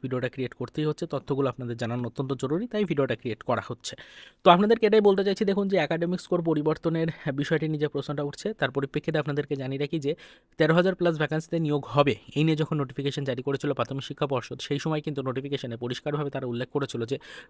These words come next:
দু হাজার ষোলো রুলস ফলো করা হবে। এবার দু হাজার ষোলো রুলস ফলো করা মানে সেই সময় কিন্তু ছিল আমাদের পুরোনো একাডেমিক স্কোর এবং সেই একাডেমিক স্কোরটাকেই কিন্তু লাগু করে নিয়োগ প্রক্রিয়াটাকে শুরু করার কথা রয়েছে। এবার কোনো কারণবশত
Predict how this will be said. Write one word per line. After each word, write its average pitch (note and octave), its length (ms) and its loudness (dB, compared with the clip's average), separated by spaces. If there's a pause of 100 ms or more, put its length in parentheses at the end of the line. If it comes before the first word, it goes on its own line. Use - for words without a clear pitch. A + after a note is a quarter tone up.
দু C#3+ 100 4
হাজার D#3 180 4
ষোলো D3+ 240 2
রুলস C#3 260 0
ফলো A2 180 0
করা G#2 200 -6
হবে। - 140 -12 (300)
এবার D#3 200 6
দু D#3 60 2
হাজার F#3 160 2
ষোলো F#3 240 4
রুলস F3+ 260 2
ফলো F3 160 2
করা F3 180 2
মানে F3 180 0
সেই D#3+ 180 -2
সময় D#3+ 240 -2
কিন্তু D#3+ 200 -2
ছিল E3+ 180 -4
আমাদের D3+ 300 0
পুরোনো D3 300 -2
একাডেমিক A#2+ 360 -4
স্কোর G#2+ 240 -6
এবং B2+ 200 -2
সেই D3+ 200 -2
একাডেমিক C#3 360 -4
স্কোরটাকেই D3 440 -2
কিন্তু E3 180 -2
লাগু B2+ 240 -2
করে C#3+ 180 -2
নিয়োগ C3 200 -4
প্রক্রিয়াটাকে D3+ 420 -6
শুরু C3 220 -4
করার C#3 160 -2 (120)
কথা D#3 160 -4
রয়েছে। G2 300 -8 (380)
এবার D3 260 6
কোনো E3 140 6
কারণবশত F#3+ 440 6